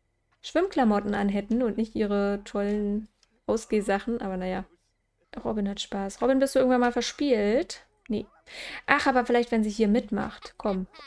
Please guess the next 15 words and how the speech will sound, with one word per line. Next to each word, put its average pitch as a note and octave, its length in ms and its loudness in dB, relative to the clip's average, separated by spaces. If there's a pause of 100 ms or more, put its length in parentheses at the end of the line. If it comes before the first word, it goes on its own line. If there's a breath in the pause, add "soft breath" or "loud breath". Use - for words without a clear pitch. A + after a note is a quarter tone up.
(200)
ich - 200 -14
möchte, B3 240 -2
dass A#3 160 -2
du - 80 -4
mitmachst. - 840 -6 (3250)
Kannst A3+ 160 -8
du A3+ 40 -10
dann A3 180 -2
verspielt C4 640 -6
werden? G#3 580 -4 (160)
Ja, G3+ 760 -4 (140)
sie A3+ 100 -8
kann C4+ 240 -2
mitmachen. G3 640 -4 (4000)
Cool. A#3+ 260 2